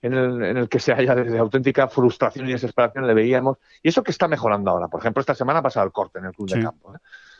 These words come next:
Speaker 1: Eh, que ya es mucho para él, tal y como venía, ¿eh?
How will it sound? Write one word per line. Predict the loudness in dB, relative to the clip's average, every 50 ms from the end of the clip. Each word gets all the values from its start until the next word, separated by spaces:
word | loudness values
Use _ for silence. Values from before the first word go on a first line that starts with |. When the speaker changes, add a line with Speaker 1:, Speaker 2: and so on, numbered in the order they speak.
| _ _ _ _ _ _ -6
Speaker 1:
Eh, | -2 0 0 0 0 -4 -4 -4
que | -2 0
ya | 0 0 -2
es | 0
mucho | 0 0 2 2 0 0
para | 2 0 2 0
él, | 0 -2 -4 -2
tal | -2 -2 -2
y | 0
como | 0 2 2 2
venía, | 2 2 2 2 2 2 2 0 -2 -4
¿eh? | -6